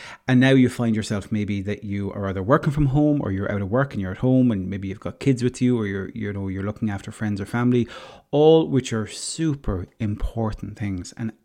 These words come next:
absolutely need to be a priority. But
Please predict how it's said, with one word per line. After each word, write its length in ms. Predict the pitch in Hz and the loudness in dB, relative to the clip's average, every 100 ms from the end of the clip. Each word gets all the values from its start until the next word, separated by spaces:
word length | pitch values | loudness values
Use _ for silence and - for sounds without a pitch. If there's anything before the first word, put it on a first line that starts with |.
| - | -4
absolutely 1120 | 123 113 - - 107 104 107 120 113 - 98 | -4 -4 -10 -6 -2 0 4 4 2 -2 -4
need 220 | 98 98 | -2 -4
to 80 | - | -6
be 160 | 107 95 | -8 -6
a 60 | |
priority. 640 | - 101 101 101 101 101 - _ _ _ - - - - _ _ _ _ _ _ _ _ - | -4 -2 0 0 -2 -8 -14 _ _ _ -20 -18 -18 -20 _ _ _ _ _ _ _ _ 0
But 260 | 156 - | 0 0